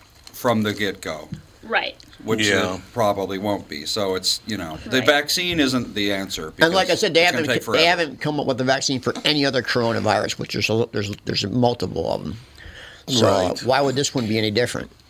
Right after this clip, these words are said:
Speaker 3: So why is this affecting so many people? Why, why don't the other ones, did, did the other ones too? I, look, I, I didn't know that. How many people die a year in America, Andy? Do you know how many people die in one year in the United States of America?
Speaker 4: Just
Speaker 1: Good
Speaker 4: from
Speaker 1: question.
Speaker 4: normal?
Speaker 3: Is it a,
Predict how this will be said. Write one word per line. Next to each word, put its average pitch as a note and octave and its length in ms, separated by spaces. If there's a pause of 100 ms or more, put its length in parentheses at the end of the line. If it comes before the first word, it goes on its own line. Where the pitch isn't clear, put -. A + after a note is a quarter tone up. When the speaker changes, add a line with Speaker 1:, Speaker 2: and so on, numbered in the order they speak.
(1900)
Speaker 3:
So - 180
why D#3 220
is D3 140
this B2 140
affecting B2+ 460
so G#2+ 180
many F#2+ 220
people? D#2+ 340
Why, G2 240
why G#2+ 220
don't G#2+ 160
the G2 160
other F#2+ 160
ones, F2 260
did, G2 140
did G#2+ 160
the A2 160
other A#2+ 140
ones A2+ 240
too? B2+ 120
I, A#2 80
look, D3 240
I, A2 180 (480)
I E3+ 120
didn't D3 320
know B2 220
that. C#3 180
How G3 120
many C#4+ 200
people D3 320
die G2 360
a G#2+ 40
year F#2+ 400
in E2+ 60
America, E2+ 420
Andy? F#2 240
Do F#2+ 100
you G#2 100
know G#2 120
how G#2+ 80
many G2 120
people F#2+ 240
die F#2 340
in F#2 240
one F#2+ 200
year F#2+ 220
in F#2 80
the F2+ 80
United F2 320
States F2+ 280
of E2+ 80
America? E2+ 500 (360)
Speaker 4:
Just C#3 320
Speaker 1:
Good - 60
Speaker 4:
from B2 80
Speaker 1:
question. B2+ 220
Speaker 4:
normal? E3+ 280
Speaker 3:
Is A#2 120
it A2+ 80
a, G2+ 120